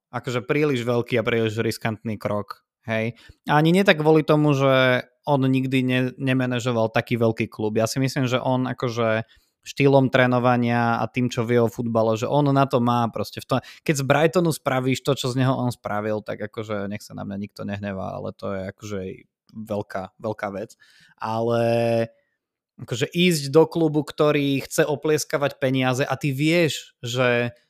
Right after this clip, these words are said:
má štyroch manažerov za mesiac proste, lebo tam nikto nie je trpezlivý. A ešte teraz tam majú Američana, čo proste nerozumie futbalu, rozumie len tomu, ako nalievať peniaze.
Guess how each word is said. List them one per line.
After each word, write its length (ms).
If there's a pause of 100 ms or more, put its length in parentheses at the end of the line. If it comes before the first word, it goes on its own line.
(200)
má 520
štyroch 440
manažerov 720
za 160
mesiac 480 (380)
proste, 400
lebo 320
tam 160
nikto 320
nie 300
je 100
trpezlivý. 880 (160)
A 80
ešte 160
teraz 160
tam 160
majú 160
Američana, 640
čo 80
proste 320
nerozumie 480
futbalu, 480
rozumie 240
len 240
tomu, 240
ako 160
nalievať 400
peniaze. 560